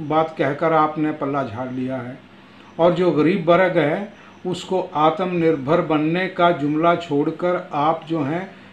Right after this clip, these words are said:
किस तरह का व्यवहार कर रहे हैं, ये लोक कल्याणकारी, अ, राज्य की जो मूल भावना है उसके खिलाफ है।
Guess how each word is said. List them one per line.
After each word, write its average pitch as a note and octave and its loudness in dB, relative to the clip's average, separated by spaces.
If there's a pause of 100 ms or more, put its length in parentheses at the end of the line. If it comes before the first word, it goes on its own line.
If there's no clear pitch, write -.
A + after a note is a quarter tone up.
(140)
किस - -2
तरह G3 4
का G3 0
व्यवहार C3+ 2
कर C3+ -6
रहे A#2+ -6
हैं, A2+ -10 (460)
ये F3+ 2
लोक E3+ 0
कल्याणकारी, E3+ 2
अ, F#3 -8 (1000)
राज्य C3+ 4
की F#3 -4 (160)
जो D3+ 2
मूल D#3 2
भावना C#3 0
है F3+ -4 (140)
उसके E3+ -2
खिलाफ C#3+ -2
है। A2+ -8